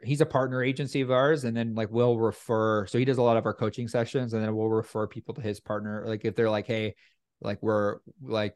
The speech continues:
the, the coaching sessions that we do, generally we do bi-weekly coaching sessions," but his,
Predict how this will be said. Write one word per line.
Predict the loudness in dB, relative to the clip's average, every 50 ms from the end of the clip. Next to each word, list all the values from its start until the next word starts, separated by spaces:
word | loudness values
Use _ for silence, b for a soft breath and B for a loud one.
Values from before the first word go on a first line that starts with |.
| -10 -6
the, | -2 -2 0 0 0 -2 -4 -6 -8 -6
the | -6 -6 -6
coaching | 0 0 0 0 0 -4 -4
sessions | -2 -2 -2 -2 -4 -6 -4
that | -4 -4 -4
we | -6 -6
do, | -6 -6 -4 -4 -4
generally | -2 -2 -2 -2 -2 -2 -2
we | -4 -4
do | -4 -4 -4
bi-weekly | -4 -4 -4 -4 -4 -6 -8 -6 -8 -6
coaching | -2 -4 -4 -2 -4 -6 -2
sessions," | 0 -2 0 0 -2 -4 -4 -6 -4
but | _ 2 2 2 2 0 b b b b b b _
his, | 0 4 4 4 4 4 0 -6